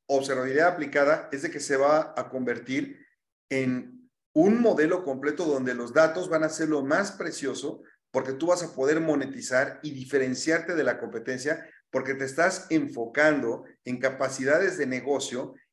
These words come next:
que activamente perfilan la información por usuario con metadatos que vas a estar extrayen-, eh, se tú extrayendo,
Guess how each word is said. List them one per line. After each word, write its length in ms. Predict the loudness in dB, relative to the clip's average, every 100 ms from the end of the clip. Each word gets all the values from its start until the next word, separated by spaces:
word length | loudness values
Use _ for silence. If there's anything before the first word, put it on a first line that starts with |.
| _
que 180 | 0 2
activamente 1120 | 2 0 -8 -2 0 2 0 -2 -6 -8 -8
perfilan 680 | -6 -6 -8 -8 -4 -2 0
la 60 | -2
información 760 | -4 -8 -8 -6 -2 -2 -2
por 160 | -4 -6
usuario 640 | -4 2 2 2 -2 -8 _ _ _
con 140 | -6 -4
metadatos 600 | -2 0 4 4 4 -2
que 100 | 0
vas 160 | -2
a 40 | -4
estar 220 | -2 -2
extrayen-, 480 | -2 -6 -6 -8 -8
eh, 160 | -10
se 140 | -10 -10
tú 120 | -6
extrayendo, 580 | -6 -4 -4 -4 -4